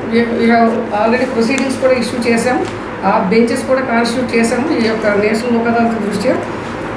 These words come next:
ఆ, కానీ అయినప్పటికీ కూడా ఈ లోపే ప్రతిరోజు కూడా ఈ అవకాశం వినియోగించుకుని కక్షిదారులందరూ కూడా పూర్తిగా లబ్ధి పొందుతారని, ఈ అవకాశం వినియోగించుకుంటారని, దీని గురించి అవగాహన పెంచుకుని ఈ యొక్క అవకాశం సద్వినియోగం చేసుకో-, చేసుకుంటారని కోరుకుంటూ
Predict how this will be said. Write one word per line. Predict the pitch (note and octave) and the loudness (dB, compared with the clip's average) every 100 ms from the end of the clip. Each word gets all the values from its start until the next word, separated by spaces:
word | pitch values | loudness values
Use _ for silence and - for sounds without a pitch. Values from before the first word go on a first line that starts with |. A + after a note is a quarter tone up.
| - | -2
ఆ, | G#3+ | 0
కానీ | G#3+ B3+ C4 | 2 2 2
అయినప్పటికీ | B3 C4 C#4 C4+ C4+ | 2 0 0 -2 -4
కూడా | C#4 | -2
ఈ | D4+ B3+ | 0 4
లోపే | A#3+ A#3+ C4 A3+ G#3 | 4 4 0 -2 -2
ప్రతిరోజు | G#3+ B3+ A#3+ A#3+ | -4 2 2 4
కూడా | B3+ B3 C#4+ | 2 0 0
ఈ | A#3+ | 0
అవకాశం | G#3+ A3 A#3+ B3 | 0 -2 -2 0
వినియోగించుకుని | A#3 A3 A3+ A3+ A3+ - B3 G#3 - - - - - | 0 4 2 4 2 0 0 0 -2 -6 -8 -6 -2
కక్షిదారులందరూ | G#3+ - B3+ C4+ B3 A#3 A#3 | 0 2 2 2 2 2 2
కూడా | A#3 A#3 A#3 - - - - - - | 2 4 2 0 -6 -10 -12 -12 0
పూర్తిగా | C4 C4 C4+ | 2 2 2
లబ్ధి | C4 G#3+ C4 | 2 2 0
పొందుతారని, | A#3 A#3 A3+ A3+ G3+ G3+ - A3 | 2 2 4 4 2 0 -2 0
ఈ | |
అవకాశం | G#3+ A3+ C4 C4 B3+ | 0 2 2 2 0
వినియోగించుకుంటారని, | A3+ A#3 A#3+ A#3 A3+ A3+ A3 G3+ G3 G3 | 2 4 4 2 0 2 4 4 2 2
దీని | G#3+ A#3 | 2 2
గురించి | A#3+ C4 B3 | 2 0 0
అవగాహన | A3+ B3+ C4 C4 | 2 2 2 2
పెంచుకుని | A#3 A3+ B3 B3+ A#3 - - - - - | 2 2 2 2 2 -2 -8 -10 -10 0
ఈ | |
యొక్క | A3+ A#3+ | 2 4
అవకాశం | B3 A3 - G3 A3+ C4+ C4 C4 | 2 2 0 0 2 2 2 0
సద్వినియోగం | A#3+ A3 A#3+ A#3+ B3+ | 0 -2 -2 -2 -2
చేసుకో-, | A#3+ A#3+ A#3 B3 A#3+ - A#3 | 0 0 2 0 0 -2 2
చేసుకుంటారని | A#3+ - B3+ A#3+ A#3 A#3 | 2 2 0 2 2 2
కోరుకుంటూ | A#3 - - A3+ A#3+ B3 A#3 | 0 -4 -4 -2 0 0 0